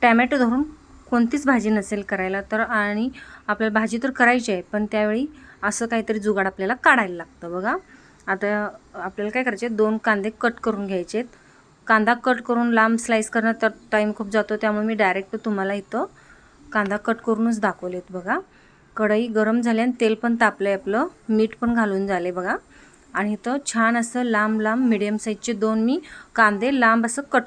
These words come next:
करून घेतलेत बघा. आता हे भाजून घ्यायचं आहे थोडंसं आणि ह्यामध्ये आपल्याला अर्धा टॅमॅटो कट करून घालायचा आहे. तुम्हाला जर टॅमॅटो आवडत असेल तर तुम्ही एक टॅमॅटो घातलात तरीही चालतं.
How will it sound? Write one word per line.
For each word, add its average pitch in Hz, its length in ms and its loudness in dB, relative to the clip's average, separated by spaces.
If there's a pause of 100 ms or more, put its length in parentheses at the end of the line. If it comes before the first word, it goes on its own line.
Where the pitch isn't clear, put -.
करून 196 240 -4
घेतलेत 185 380 -10
बघा. 190 220 -8 (880)
आता 180 220 -6
हे 233 100 -4
भाजून 233 460 0
घ्यायचं 254 280 0
आहे 214 140 -2
थोडंसं 202 480 -2 (1600)
आणि 208 180 0
ह्यामध्ये 226 440 2
आपल्याला 208 440 -2
अर्धा 220 420 0
टॅमॅटो 240 440 0
कट 240 180 -4
करून 208 360 -6
घालायचा 220 420 -4
आहे. - 100 -18 (320)
तुम्हाला 226 240 2
जर 233 100 -2
टॅमॅटो 226 400 -2
आवडत 214 280 -2
असेल 226 340 -6
तर 226 80 -10
तुम्ही 233 300 -2
एक 233 260 -2
टॅमॅटो 208 320 -2
घातलात 208 320 -2 (120)
तरीही 190 260 -4
चालतं. 233 480 -2